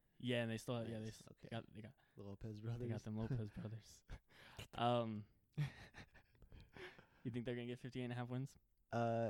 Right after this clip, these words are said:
Speaker 2: yeah, probably, just 'cause of the fact that, like, Brogdon was good, but, I mean, they did, like, add more pieces to it, and plus, I mean, Kyle Korver is money too. I mean, they, I mean, he might be ass defensively, but he's gonna put up, he's gonna be a better shooter than Brogdon was. I mean, close.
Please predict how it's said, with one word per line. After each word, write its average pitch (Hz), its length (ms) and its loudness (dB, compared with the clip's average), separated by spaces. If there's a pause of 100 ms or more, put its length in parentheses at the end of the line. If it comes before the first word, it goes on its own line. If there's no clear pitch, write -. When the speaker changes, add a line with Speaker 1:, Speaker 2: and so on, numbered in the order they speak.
(120)
Speaker 2:
yeah, 123 160 8
probably, 120 420 10
just 123 200 -2
'cause 160 100 4
of 151 40 4
the 131 80 6
fact 120 220 2
that, 104 80 0
like, 101 180 2
Brogdon 117 340 6
was 107 140 0
good, 110 300 0 (100)
but, 104 340 -2
I - 60 -4
mean, 107 240 -4
they 107 140 0 (100)
did, 107 300 2 (100)
like, 92 200 0 (500)
add 101 300 2 (420)
more 101 320 4 (100)
pieces 104 420 0
to 101 200 6
it, 92 40 4
and 101 120 0
plus, 104 340 2 (120)
I - 40 -4
mean, 104 140 0
Kyle 110 180 4
Korver 104 320 2
is 98 100 -4
money 104 400 -4
too. 110 300 -2
I 110 40 -6
mean, 107 240 -6
they, 110 100 -2 (560)
I 117 40 -8
mean, 110 280 -4 (680)
he 110 60 -2
might 104 320 -2
be 107 100 2
ass 101 140 2
defensively, 107 540 -2
but 101 140 0
he's 110 120 2
gonna 110 140 -2
put 110 160 4
up, 101 100 4 (160)
he's 117 220 4
gonna 123 100 4
be 117 80 8
a 107 60 6
better 110 240 6
shooter 110 240 2
than 104 120 0
Brogdon 101 340 2
was. 101 280 -2 (140)
I 107 40 0
mean, 104 280 -2
close. 98 500 -2